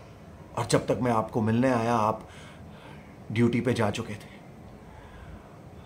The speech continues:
जब मैं बंगलों पे पहुंचा तो कानून गो और उसके आदमी मुझे ढूंढ रहे थे क्योंकि मैंने उनका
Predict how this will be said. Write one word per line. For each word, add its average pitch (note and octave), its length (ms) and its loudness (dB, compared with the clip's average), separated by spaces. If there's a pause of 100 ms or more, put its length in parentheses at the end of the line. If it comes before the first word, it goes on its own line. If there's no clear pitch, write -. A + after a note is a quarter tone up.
(640)
जब G#2+ 140 6
मैं A#2 120 6
बंगलों A#2 240 4
पे C3 100 4
पहुंचा B2 360 4
तो C#3 140 2 (300)
कानून C3 260 6
गो C3+ 120 6
और C3+ 100 6
उसके B2 220 4
आदमी A#2+ 260 6
मुझे B2 200 2
ढूंढ G#2+ 260 0
रहे G#2+ 120 -4
थे - 240 -14 (1800)
क्योंकि C3 200 2
मैंने A#2 240 6
उनका A#2 320 6